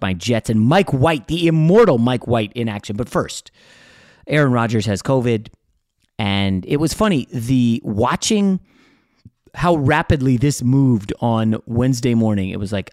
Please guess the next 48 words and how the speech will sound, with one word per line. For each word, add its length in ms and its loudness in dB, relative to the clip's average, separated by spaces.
"Aaron 220 -2
Rodgers 300 -2
has 140 -2
covid. 300 0
He's 240 -8
not 220 -6
gonna 180 -4
play 340 0
this 240 -4
weekend 440 -4
against 340 -6
Kansas 260 -2
City." 280 0
And 120 0
that 200 -2
stinks 500 -2
because 400 -2
this 140 -4
is 60 -4
a 60 -4
fun 220 0
fact 380 -4
I 80 -2
did 180 0
not 160 -4
know. 180 -4
Aaron 220 0
Rodgers 340 -2
has 140 0
never 380 2
faced 320 -2
Patrick 300 -6
Mahomes. 400 -4
The 100 0
two 140 0
teams 320 0
played 260 -2
two 120 -2
years 260 0
ago, 160 -2
but 160 -6
Mahomes 340 -2
was 140 -8
hurt. 260 -2
Matt 300 -4
Moore 260 0
filled 300 -4
in. 200 -2